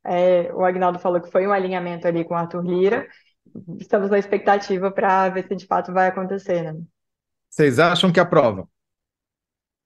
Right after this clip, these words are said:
Speaker 1: Nesse momento a gente tá bem otimista, assim, é, é, até brincamos aqui dentro que é difícil estar otimista com esse tema justamente depois de trinta anos de discussão, mas a gente vê uma conjuntura muito favorável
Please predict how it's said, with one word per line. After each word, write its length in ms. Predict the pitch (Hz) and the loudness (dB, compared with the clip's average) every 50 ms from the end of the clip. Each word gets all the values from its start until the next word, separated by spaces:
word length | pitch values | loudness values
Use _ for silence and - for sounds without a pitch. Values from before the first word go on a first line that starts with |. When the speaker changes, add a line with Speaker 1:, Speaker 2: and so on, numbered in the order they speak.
| _ | _
Speaker 1:
Nesse 180 | - 214 220 214 | 2 2 4 4
momento 320 | 254 220 220 208 208 208 | 4 4 4 4 4 4
a 40 | 214 | 2
gente 220 | 208 214 214 214 - | 2 2 0 -2 -2
tá 140 | - - | -2 0
bem 200 | 208 196 196 196 | 0 0 0 0
otimista, 460 | 196 190 - 226 214 196 175 - - 175 | -2 -4 -2 -2 -2 -2 -2 -4 -6 -8
assim, 180 | - 185 165 160 | -6 -8 -10 -8
é, 280 | - - 180 180 175 - | -6 -4 -2 -2 -2 -2
é, 80 | - 170 | -2 -2
até 560 | 170 - - - 185 180 196 190 - - - 165 | -2 -2 0 4 6 6 6 6 4 -4 -6 -2
brincamos 480 | 185 202 196 190 185 190 175 180 175 | 0 0 2 2 2 2 2 2 0
aqui 160 | 180 175 - | 0 0 0
dentro 260 | 185 185 180 175 175 190 | 0 0 0 0 -2 -2
que 80 | - 190 | 0 0
é 40 | |
difícil 260 | 190 180 185 - 196 196 | 0 -2 -4 -4 -4 -4
estar 200 | - - 196 190 | 0 2 2 2
otimista 400 | 185 - - 190 180 180 185 175 | 2 0 -4 -6 -6 -4 -4 -4
com 80 | - | -4
esse 120 | 185 180 - | -4 -4 -2
tema 280 | - 185 185 190 185 | -2 -2 -2 -2 -2
justamente 500 | 175 185 185 185 190 185 180 180 185 190 | -4 -4 -4 -2 -2 -2 -2 -4 -4 -4
depois 320 | 185 185 190 185 180 180 175 | -4 -2 0 0 0 0 2
de 240 | 190 190 190 185 180 - _ _ _ _ _ - | 0 0 0 0 -2 -8 _ _ _ _ _ -8
trinta 280 | - 185 196 196 - 190 | -8 -6 -6 -4 -4 -2
anos 260 | 185 180 180 185 175 | -2 -2 -4 -6 -6
de 80 | 185 175 | -8 -10
discussão, 440 | 185 - - 185 185 - 175 180 180 | -10 -10 -10 -6 0 0 2 2 4
mas 300 | 185 180 185 185 180 180 | 4 4 4 4 4 2
a 60 | 175 | 0
gente 220 | 185 185 180 175 | 0 -2 -4 -2
vê 80 | 180 185 | 0 0
uma 120 | 180 180 180 | 0 0 0
conjuntura 500 | - 196 185 185 185 185 180 196 185 185 | -4 -4 -6 -4 -6 -6 -4 -2 -2 -2
muito 260 | 185 185 190 214 226 | -2 -2 -4 -4 -4
favorável 720 | - - 196 190 190 190 180 175 175 180 185 196 220 247 | -4 -6 -2 0 2 4 4 4 4 2 2 0 -4 -4